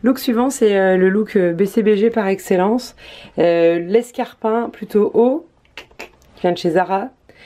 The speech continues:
Le jean, euh, blanc droit, qui vient de chez Zara.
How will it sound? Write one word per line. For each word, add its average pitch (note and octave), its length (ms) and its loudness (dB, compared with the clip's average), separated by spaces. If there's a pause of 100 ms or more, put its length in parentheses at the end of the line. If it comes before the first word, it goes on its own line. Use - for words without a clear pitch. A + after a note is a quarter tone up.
(320)
Le G#3 180 2
jean, A#3+ 320 4
euh, A3+ 240 4
blanc A3+ 440 -4 (760)
droit, G3+ 500 0 (1040)
qui - 120 -4
vient E3+ 160 2
de E3+ 60 -8
chez E3+ 160 -2
Zara. D#3 380 -2